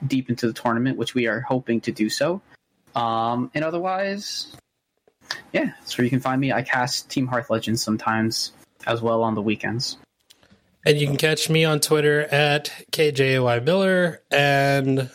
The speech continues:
Speaker 2: of course, my website, K J miller dot com. And I will be on Twitch, but who knows what I'll be doing at this point. I'll be working on some projects, so we'll see. And then also, uh, just a heads up, we are approaching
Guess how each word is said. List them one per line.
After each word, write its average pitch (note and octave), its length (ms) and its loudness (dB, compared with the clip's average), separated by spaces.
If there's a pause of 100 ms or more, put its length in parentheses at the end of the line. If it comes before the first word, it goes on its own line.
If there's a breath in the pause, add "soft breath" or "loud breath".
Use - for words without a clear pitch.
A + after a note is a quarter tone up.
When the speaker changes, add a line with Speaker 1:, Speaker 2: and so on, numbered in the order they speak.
Speaker 2:
of C3 100 -2
course, B2 260 0
my B2+ 80 4
website, B2 560 2
K A#2+ 220 2
J A#2 160 2
miller A#2 240 2
dot A2+ 180 0
com. D#3 460 2 (680 loud breath)
And F3+ 560 2
I F#3+ 340 4
will F#3 180 2
be G3 160 2
on F#3+ 180 2
Twitch, - 460 -2
but C#3+ 100 2
who D3+ 140 4
knows B2+ 240 4
what A2+ 100 0
I'll A2 120 0
be A2+ 100 -2
doing A#2 240 0
at A2+ 100 -4
this A#2 180 2
point. A#2+ 260 -2
I'll B2 80 2
be B2+ 100 2
working B2+ 320 0
on A#2 120 2
some A#2+ 140 2
projects, A#2 520 0
so B2 600 0 (460 loud breath)
we'll A3+ 160 2
see. G3+ 340 2
And E3+ 260 2
then F#3+ 140 4
also, A3 840 2 (380)
uh, D#3+ 120 2 (360)
just - 280 2
a A3+ 100 4
heads F#3 400 0
up, F#3 340 2
we D3 360 2
are G3+ 240 2
approaching D3+ 800 0